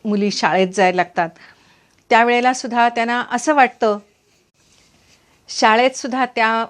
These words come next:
मायलेकींचं नातं खूपच जिव्हाळ्याचं असतं. ती गॅदरिंग्ज असतात, ती अक्षर ओळख असते, पालक मीटिंग असते, शाळेत जायचं असतं आणि ती, अ, लेक, छोटीशी लेक आपल्या आईचा हात धरून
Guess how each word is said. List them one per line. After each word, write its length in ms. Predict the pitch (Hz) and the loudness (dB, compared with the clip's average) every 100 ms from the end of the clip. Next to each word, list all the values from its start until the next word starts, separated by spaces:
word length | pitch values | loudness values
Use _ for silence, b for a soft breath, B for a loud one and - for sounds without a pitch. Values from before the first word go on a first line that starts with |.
| 214 | -4
मायलेकींचं 720 | 202 202 208 220 226 233 214 | -2 0 -2 -4 -8 -8 -6
नातं 300 | 175 175 196 | -6 -4 -6
खूपच 400 | 196 240 247 240 - 208 | -6 -4 -2 -2 -6 -4
जिव्हाळ्याचं 560 | 208 185 208 202 220 196 | -2 0 0 0 2 0
असतं. 340 | - 185 180 - B B B B B - | 0 -6 -8 -10 B B B B B -2
ती 140 | 214 | 0
गॅदरिंग्ज 600 | 185 185 175 196 214 202 | 4 4 4 0 -2 -2
असतात, 440 | 190 - 196 185 180 | -4 -2 0 0 -2
ती 200 | - 202 | -6 -4
अक्षर 480 | 202 196 - 233 | -4 -6 0 2
ओळख 400 | 233 220 208 208 | 2 2 2 2
असते, 440 | 220 208 226 208 196 196 B B B - | -2 -2 -4 -2 -2 -6 B B B 2
पालक 240 | 226 247 247 | 4 2 0
मीटिंग 380 | 240 240 233 226 | -6 -6 -4 -4
असते, 360 | 208 - 214 | -4 -4 -6
शाळेत 360 | 208 196 190 208 208 | -2 -2 0 -2 -2
जायचं 340 | 196 185 214 | -4 -2 -4
असतं 380 | 202 - 196 185 - B B 202 - | -4 -4 -4 -4 -8 B B -20 -2
आणि 300 | 214 233 226 | 0 0 -2
ती, 420 | - 233 220 226 - | -4 -6 -4 -6 -4
अ, 200 | 208 202 196 190 _ | 0 0 -2 -6 _
लेक, 400 | 214 226 226 214 - | -2 2 2 2 -6
छोटीशी 540 | 269 311 302 294 254 | -6 -4 -2 -2 -2
लेक 220 | 233 208 | -2 -2
आपल्या 380 | - 196 196 196 | -4 -6 0 0
आईचा 420 | - 208 220 240 233 | 2 -2 -2 -4 -6
हात 240 | - 220 208 | -2 -2 -2
धरून 260 | 214 185 | -4 -4